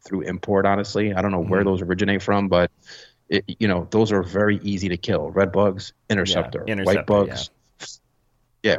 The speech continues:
Speaker 1: white bugs four times the dose. You know, whether
Speaker 2: Mm-hmm.
Speaker 1: you get, like, acro eating flatworms, like, those die in seconds with potas-, not seconds, but they die within four minutes with, like, potassium chloride. So, like,
Speaker 2: Yeah.
Speaker 1: to me, like, I don't really care. Like,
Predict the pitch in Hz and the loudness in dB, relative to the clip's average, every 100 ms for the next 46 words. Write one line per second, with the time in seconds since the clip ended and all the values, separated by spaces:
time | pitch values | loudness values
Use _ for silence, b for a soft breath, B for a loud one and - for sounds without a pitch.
0 | - 104 107 110 101 - - 110 107 107 | 2 0 2 0 0 -6 -2 0 0 -2
1 | 104 92 90 90 73 - 85 85 80 82 | -2 -4 -2 -2 -2 -6 -4 -2 -2 0
2 | 90 85 85 87 92 87 B B B _ | 0 0 -2 2 2 2 B B B _
3 | 92 - _ _ - 98 113 98 110 98 | -2 -2 _ _ -4 0 2 2 0 -2
4 | - 98 110 - 80 76 85 80 - 98 | -2 0 2 0 -6 -8 -10 -8 -4 -4
5 | 85 98 101 90 - - - 98 85 - | -2 0 0 0 -2 -2 -2 -2 -6 -6
6 | 90 - - 101 - - 98 - 85 - | -8 -10 -2 -2 -2 -4 -4 -4 -8 -8
7 | 82 90 85 104 104 92 92 - 110 107 | -6 -4 2 2 2 0 -6 -4 0 2
8 | 101 101 90 - 87 - - 101 90 87 | 2 -2 -4 -6 -6 -6 -2 0 0 -4
9 | 82 107 101 80 78 - 92 90 78 - | -2 2 4 2 -2 -2 0 0 -2 -6
10 | B B B B B - - - 127 131 | B B B B B -16 -6 -2 2 4
11 | 156 123 107 - - 104 123 110 113 107 | 6 6 4 0 0 2 2 4 2 2
12 | - 110 107 123 113 90 | 0 2 4 4 2 0